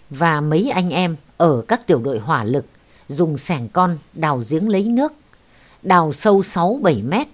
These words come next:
mà vẫn không có nước. Chúng tôi phải bốc bùn giếng lên, cho vào vạt áo ngậm cho đỡ khát. Cả khu vực chốt đều nóng như giữa trưa và đặc mùi khói súng. Cảm giác oi nóng và cháy khát lúc này còn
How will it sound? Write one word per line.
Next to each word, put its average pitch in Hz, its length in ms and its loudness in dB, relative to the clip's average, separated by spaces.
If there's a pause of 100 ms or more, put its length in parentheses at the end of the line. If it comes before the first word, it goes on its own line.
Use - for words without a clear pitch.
mà 151 180 -2
vẫn 135 300 0
không 185 240 -2
có 190 120 0
nước. 247 280 0 (480)
Chúng 233 200 2
tôi 202 280 4
phải 147 280 -2
bốc 226 320 0
bùn 147 340 0
giếng 180 220 0
lên, 190 240 0 (240)
cho 185 220 2
vào 143 200 0
vạt 127 220 -4
áo 160 280 -4
ngậm 190 240 0 (240)
cho 170 240 -2
đỡ 147 240 -2
khát. 247 300 -8 (800)
Cả 165 200 2
khu 196 200 2
vực 147 260 -2
chốt 277 220 0 (120)
đều 156 240 2
nóng 160 340 -2
như 202 140 2
giữa 160 340 -4
trưa 180 280 4 (380)
và 160 260 0
đặc 175 320 -2
mùi 147 280 0
khói 185 280 -2
súng. 196 320 -2 (340)
Cảm 156 220 -4
giác 262 380 -4
oi 180 220 2
nóng 170 400 -6
và 147 160 -2
cháy 165 360 -2
khát - 280 -6
lúc 277 180 -4
này 139 300 -2 (260)
còn 135 240 2